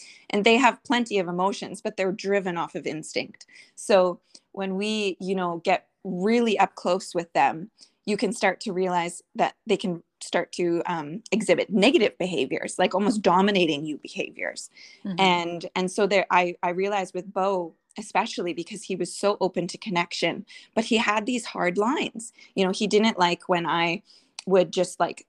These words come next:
Speaker 1: scoop him up in the middle of a group of hens. It really, like, almost like it hit his ego or something.
Speaker 2: Yeah.
Speaker 1: Um, he, and so I just started to really,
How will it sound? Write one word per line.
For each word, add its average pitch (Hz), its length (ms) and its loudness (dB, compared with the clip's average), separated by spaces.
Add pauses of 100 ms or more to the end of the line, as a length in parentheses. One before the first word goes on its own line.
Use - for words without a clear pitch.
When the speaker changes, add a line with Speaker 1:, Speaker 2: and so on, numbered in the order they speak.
Speaker 1:
scoop - 460 -4
him 196 240 0
up - 220 2
in 190 160 -4
the 175 80 -2
middle 175 280 0
of 170 140 -6
a 180 60 -2
group 175 320 -4
of 170 100 -8
hens. 208 480 -4
It - 180 -2
really, 180 300 4
like, 156 320 0 (420)
almost - 260 2
like 226 140 4
it - 120 -2
hit 214 180 2
his - 240 2
ego 202 360 6
or 269 180 4
something. 277 560 0 (180)
Speaker 2:
Yeah. 190 360 4 (120)
Speaker 1:
Um, 202 160 -8
he, 233 240 -10
and 202 160 -4
so 214 320 -2
I 202 160 -2
just 233 200 -12
started 247 360 -8
to 233 120 -8
really, 208 440 -4